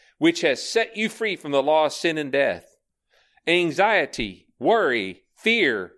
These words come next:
those are all manifestations and are part and parcel of the law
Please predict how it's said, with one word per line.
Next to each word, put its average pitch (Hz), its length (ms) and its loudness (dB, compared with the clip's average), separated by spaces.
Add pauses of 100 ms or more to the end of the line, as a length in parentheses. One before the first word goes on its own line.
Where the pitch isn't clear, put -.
(100)
those 180 260 2
are 170 140 -2
all 208 400 2
manifestations 190 1200 -4
and 135 160 0
are 131 80 2
part 202 400 0
and 139 160 -4
parcel 170 500 0
of 131 140 0
the 131 100 2
law 175 460 2